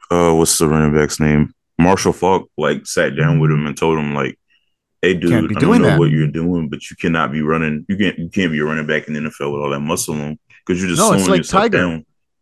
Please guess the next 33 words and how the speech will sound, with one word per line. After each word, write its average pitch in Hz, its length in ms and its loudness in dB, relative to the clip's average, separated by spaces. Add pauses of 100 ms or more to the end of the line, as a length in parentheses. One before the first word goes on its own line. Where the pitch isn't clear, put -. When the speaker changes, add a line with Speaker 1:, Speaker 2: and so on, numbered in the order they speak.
(220)
Speaker 2:
It's - 120 -10
like 185 140 2
Speaker 1:
<clears throat> - 20 -2
Speaker 2:
Tiger. 190 280 4
Speaker 1:
You 131 60 6
make 123 40 6
Speaker 2:
Remember 156 240 2
when, 165 140 -2
Speaker 1:
it, 170 60 2
uh, 78 180 2
Speaker 2:
like, 131 120 -4
Tiger 160 300 -2
Woods 165 240 0
Speaker 1:
yeah. - 120 2
Speaker 2:
specifically, 127 680 -6 (400)
uh, 131 220 -6
except 131 420 -4
with 143 160 0
Tiger 151 320 0
Woods 143 540 -2
adding 139 320 -2
on 143 180 -4
that, 139 160 -4
all 131 180 0
that 135 220 -4
muscle 123 640 -6 (340)
added 127 360 0
so 131 240 -2
much 131 280 -2
torque 135 380 -4
to 139 120 -4
the 104 100 -6
dude 113 520 -2